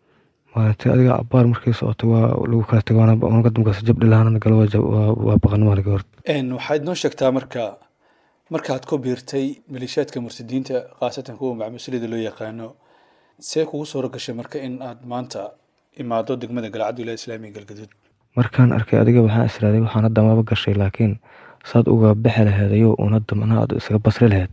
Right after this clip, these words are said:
Speaker 1: waa inaad goobto. Waxaan ku fikiray marka aan qoragooda aan iska dhigo, mahaana, macnaha haddaan misgoy, aanan toos in isaga soo dhiibtid, waxaan is iraaday markaas, aad sama kartid, macnaha toos uma soo bixi kartid, wax dhacaana qof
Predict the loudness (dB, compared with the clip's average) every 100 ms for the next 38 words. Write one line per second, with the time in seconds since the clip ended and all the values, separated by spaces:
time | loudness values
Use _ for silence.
0 | 0 2 6 4 4 0 0 -4 -10 _
1 | _ _ _ 0 4 4 4 0 -4 -4
2 | 2 2 2 0 -6 -8 _ _ _ _
3 | 2 4 4 2 2 6 6 4 2 _
4 | _ _ _ -6 -2 -2 -4 -8 -8 -4
5 | 0 2 2 0 2 4 4 4 2 0
6 | -2 2 2 2 0 2 4 4 2 2
7 | 4 4 2 0 0 0 -2 2 4 4
8 | 2 -2 0 -2 -2 -4 -2 2 4 4
9 | 6 6 6 2 0 -10 -20 -20 -20 -20
10 | _ 0 2 4 4 4 2 0 0 2
11 | 2 4 4 4 4 4 4 2 -2 2
12 | 2 2 _ -20 -20 -2 0 0 0 4
13 | 4 6